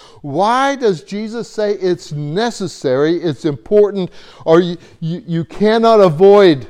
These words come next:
this in life? There will be stumbling blocks.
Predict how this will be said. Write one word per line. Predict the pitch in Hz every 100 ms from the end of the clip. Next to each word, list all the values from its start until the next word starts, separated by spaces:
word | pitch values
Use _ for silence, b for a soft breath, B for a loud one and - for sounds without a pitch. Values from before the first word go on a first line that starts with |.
| 139
this | 135 139 127 -
in | 156 135
life? | 147 151 127 139 - _ -
There | 143 147
will | 143 165 196
be | 165 170
stumbling | - 156 139 113 107 101
blocks. | -